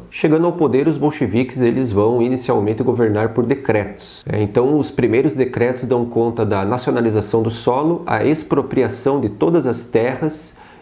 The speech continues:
e a sua repartição pelos sovietes e comitês agrários. O reconhecimento do direito à independência dos povos não russos, a nacionalização de todas as indústrias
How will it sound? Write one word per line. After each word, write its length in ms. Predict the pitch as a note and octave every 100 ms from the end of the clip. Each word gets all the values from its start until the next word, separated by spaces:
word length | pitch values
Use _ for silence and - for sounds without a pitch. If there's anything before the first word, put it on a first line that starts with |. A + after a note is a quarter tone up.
| -
e 180 | B2+
a 40 | D3+
sua 260 | D3+ D3
repartição 800 | C#3 C#3 C#3 C3 - - B2 C3+
pelos 480 | C#3 C3 B2+ C3 -
sovietes 840 | - - B2+ A2 G#2+ B2 B2+ C#3
e 60 | C3
comitês 500 | C3 C3+ B2 B2 B2
agrários. 640 | C3 A2 F#2+ F2 - - -
O 60 | G2
reconhecimento 880 | B2+ B2+ B2 A#2+ A#2+ A2+ C#3 C#3+
do 100 | A#2
direito 420 | G#2+ G#2 G#2 G#2+ A2
à 40 |
independência 680 | G#2 G2+ G#2+ G2+ G#2+ A#2+ -
dos 140 | D3+
povos 400 | - G#2 G2+ G2+
não 160 | A2+ C3
russos, 720 | A2 C#3+ E3+ - F#3+ - - - - -
a 100 | G#2+
nacionalização 1040 | G#2+ C#3+ - C#3 B2 A#2 G#2+ A2 - B2+
de 80 | B2+
todas 320 | - E3+ E3+
as 140 | D3+ B2+
indústrias 800 | B2+ A2 D3 D#3 E3+ F3+ F3+